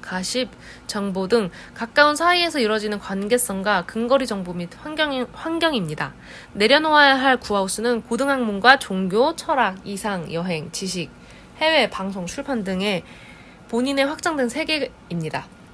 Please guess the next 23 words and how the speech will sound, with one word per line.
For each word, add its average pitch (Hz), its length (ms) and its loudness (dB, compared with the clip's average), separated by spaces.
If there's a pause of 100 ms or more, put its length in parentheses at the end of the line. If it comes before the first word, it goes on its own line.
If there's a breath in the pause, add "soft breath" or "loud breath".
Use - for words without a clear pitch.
(260)
현재 339 220 0
물고기 247 340 -2
자리는 196 640 -2
본인만의 233 440 0
아집이나 202 500 0
고집으로 208 440 -4
인해 180 240 -2
소통이 294 340 -4
안 160 140 -4
되는 247 180 -2
상황일 277 380 -4
수도 - 220 -10
있어요. - 280 -12 (520 loud breath)
주변인들은 233 760 2
물고기 240 380 -4
자리가 202 240 0
뭔가 233 420 2
있어 214 240 0
보여서 208 240 -6
접근을 220 440 -4
해봤는데, 226 580 -2
"어, 302 100 -4
뭐야? 196 460 0